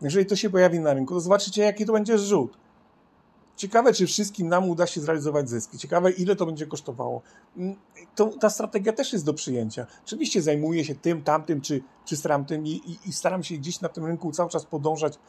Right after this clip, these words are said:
za pewnymi trendami, ale to nie wszystko da-, z-, złote, co się świeci, bo czasami to jest, e, reszta tym, tym wszystkim dookoła to jest je-,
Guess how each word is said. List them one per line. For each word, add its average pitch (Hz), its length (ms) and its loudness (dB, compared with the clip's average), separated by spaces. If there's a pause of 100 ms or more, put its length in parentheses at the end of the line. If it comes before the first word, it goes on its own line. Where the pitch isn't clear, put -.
(160)
za 160 120 0
pewnymi 160 340 -4
trendami, 147 420 0
ale 196 140 0
to 185 100 -2
nie 170 160 0
wszystko 214 420 -4
da-, 143 340 0
z-, 143 340 -10
złote, 180 300 0
co 185 100 -6
się 175 140 -10
świeci, 156 400 -6 (360)
bo - 120 -8
czasami 185 480 0 (960)
to 160 100 0
jest, 147 200 0
e, - 580 -10
reszta 190 260 2
tym, 151 180 -4 (160)
tym 151 160 -2
wszystkim 175 420 -4 (260)
dookoła 156 300 2
to 151 80 -4
jest 135 220 -4
je-, 143 200 -4